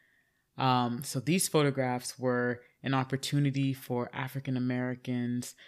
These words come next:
to see themselves as significant figures of American culture, just as white Americans could in mainstream society. And a lot of his photos were full of glamour and beauty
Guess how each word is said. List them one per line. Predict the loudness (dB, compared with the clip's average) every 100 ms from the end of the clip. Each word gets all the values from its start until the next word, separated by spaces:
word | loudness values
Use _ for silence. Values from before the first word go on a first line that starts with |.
| -18
to | -6
see | -2 0
themselves | 2 2 0 -2 -2 -4 -8 -16 -6
as | -2 -2
significant | -4 -4 0 0 0 -2 -6 0
figures | -2 0 0 2 0 -4 -6
of | 0 0 0 -2
American | -2 0 -2 -4 -8
culture, | -2 0 0 0 0 0 -2 -6 _ _ _
just | 0 0 0 -6 -10 -4
as | 0 0 -2 -2
white | -2 0
Americans | -2 0 -2 -4 -6 -6
could | -6 -6 -6 -8 _ -20 _
in | 0 4
mainstream | 4 2 0 -2 -4
society. | -6 -8 -6 -8 -10 -12 -14 _ _ _ _ _ _ _ _ -2
And | 2 4 4 0
a | 2
lot | 4 4
of | 2
his | -2 -2
photos | 2 4 4 0 -2
were | -6 -8 -10 _ _ _ -4
full | 0 0
of | -2 -4
glamour | 2 4 4 2 0 -8
and | -12 -16 -6
beauty | -2 0 2 2 0 0 -4